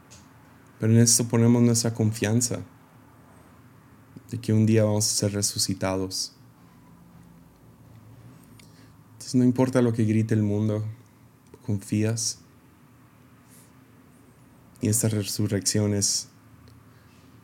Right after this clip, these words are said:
es un regalo para todo aquel que la recibe. Entonces, ya, este Pascua, um,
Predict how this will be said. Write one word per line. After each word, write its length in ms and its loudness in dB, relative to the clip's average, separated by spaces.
es 140 -6
un 100 2
regalo 480 2
para 220 -4
todo 180 -2
aquel 340 -4
que 120 -8
la 100 -4
recibe. 480 -6
Entonces, 720 -2
ya, 280 -4
este 240 -4
Pascua, 520 -2
um, 640 -10